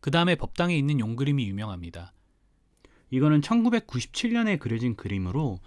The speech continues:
비교적 최신에 그려졌으며 운용도라고 합니다.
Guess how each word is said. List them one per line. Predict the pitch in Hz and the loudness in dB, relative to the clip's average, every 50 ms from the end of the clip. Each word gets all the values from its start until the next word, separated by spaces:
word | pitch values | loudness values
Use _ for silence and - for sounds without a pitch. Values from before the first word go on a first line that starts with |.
| - - - - | -20 -20 -20 -14
비교적 | - - 117 117 127 131 - - | -10 -8 -6 -2 -2 -4 -4 -4
최신에 | - - 208 - 220 214 202 | -4 -4 -2 0 0 0 0
그려졌으며 | 151 - 101 107 107 104 90 - - - 113 139 160 135 87 90 - _ _ _ - - - - - - | -2 -2 -4 -6 -6 -6 -8 -12 -10 -8 -6 -4 -4 -6 -6 -10 -14 _ _ _ -20 -20 -20 -20 -12 -2
운용도라고 | - 120 131 147 156 165 165 147 139 135 131 127 120 127 | 2 4 6 6 6 6 4 4 4 4 2 2 0 0
합니다. | 127 104 90 85 82 90 85 82 78 - | -2 -4 -4 -6 -6 -6 -6 -8 -10 -12